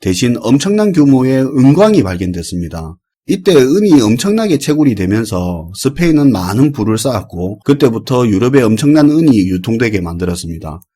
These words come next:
제가 아메리카 대륙에 건너온 유럽인들이 대규모 농장을 운영하고 은채굴을 했다고 했는데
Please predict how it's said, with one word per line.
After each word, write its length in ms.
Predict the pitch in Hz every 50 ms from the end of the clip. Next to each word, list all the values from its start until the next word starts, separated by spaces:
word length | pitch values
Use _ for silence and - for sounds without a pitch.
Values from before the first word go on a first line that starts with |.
| _
제가 260 | - - 123 139 117
아메리카 400 | 101 107 135 165 208 220 - 180
대륙에 340 | 139 135 117 120 123 123 113
건너온 400 | 107 110 104 107 113 120 120 113
유럽인들이 840 | 98 92 95 120 135 143 156 151 139 113 90 90 90 87 85 80 80 - _
대규모 360 | - 113 113 131 156 165 170 160
농장을 440 | 143 117 110 113 131 131 131 123
운영하고 800 | 117 104 98 104 110 113 117 117 117 113 123 120 117 117 107 117
은채굴을 560 | 117 120 131 - - 185 202 208 180 151 127
했다고 320 | 117 107 - 120 107 98 92
했는데 560 | 95 95 95 95 92 85 82 82 80 80